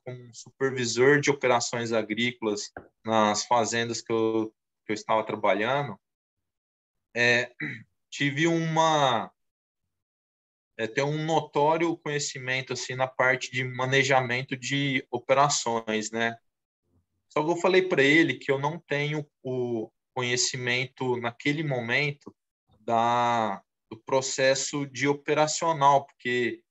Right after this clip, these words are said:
como eu tava manejando, eu manejo a equipe voltado pra, pro desenvolvimento, aplicação técnica que vai ser empregada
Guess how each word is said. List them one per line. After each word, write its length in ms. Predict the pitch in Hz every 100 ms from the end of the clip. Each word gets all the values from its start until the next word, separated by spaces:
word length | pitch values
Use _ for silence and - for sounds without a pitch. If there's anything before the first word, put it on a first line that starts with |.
| _
como 160 | 123 135
eu 60 |
tava 360 | 135 139 135 139
manejando, 800 | 139 139 139 135 113 147 156 135
eu 140 | 127
manejo 500 | 127 127 127 139 160
a 60 | 156
equipe 800 | 147 - 143 185 - 208 202 - _ _
voltado 720 | 131 135 135 131 131 151 147
pra, 520 | - 151 147 151 151 - _ -
pro 500 | 139 139 135 131 131 _
desenvolvimento, 1080 | 120 139 139 135 135 135 156 - 170 175 175 _ _ _ _ -
aplicação 840 | 127 - 156 170 143 - 175 175
técnica 720 | - 143 185 208 202 - 202 202 _ _ _ _
que 80 | - 127
vai 140 | 143
ser 240 | 147 - 156
empregada 1000 | 156 - 156 143 131 139 147 156 165